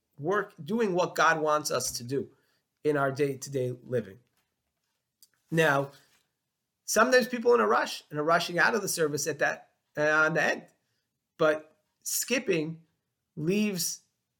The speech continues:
all these beautiful packages, these beautiful thoughts that you should have acquired, we hope to acquire, behind. So it's crucial, you know, when you have an important meeting, it's crucial to catch the train on the way. You gotta be able to come,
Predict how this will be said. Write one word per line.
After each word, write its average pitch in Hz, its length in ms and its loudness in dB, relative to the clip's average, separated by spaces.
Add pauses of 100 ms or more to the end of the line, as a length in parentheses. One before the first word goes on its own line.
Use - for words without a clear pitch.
(140)
all 175 120 4
these 185 160 -2
beautiful 175 340 -2
packages, 165 600 -2
these 131 140 -8
beautiful 180 360 -4
thoughts 156 460 0
that - 120 -8
you 135 180 -8 (500)
should 196 200 0
have 165 100 2
acquired, 151 600 2 (180)
we 117 80 -12
hope 220 240 0
to 147 140 -2
acquire, 123 480 -2 (540)
behind. 180 400 0 (640)
So 151 120 -2
it's 151 260 -4 (180)
crucial, 196 680 -2 (500)
you 151 80 0
know, 139 240 2
when 147 200 0
you 143 80 -2
have 170 400 4
an 143 140 -2
important 156 500 -2
meeting, 180 300 -4
it's 123 120 -8
crucial 160 320 -4
to 120 180 -8 (200)
catch 165 340 -4
the 135 220 -4 (200)
train 151 540 2 (160)
on 135 120 -4
the 131 80 -4
way. 147 380 0 (320)
You 123 160 -6
gotta 127 260 -2
be 127 160 -6
able 135 180 -2
to - 120 -12
come, 147 440 -2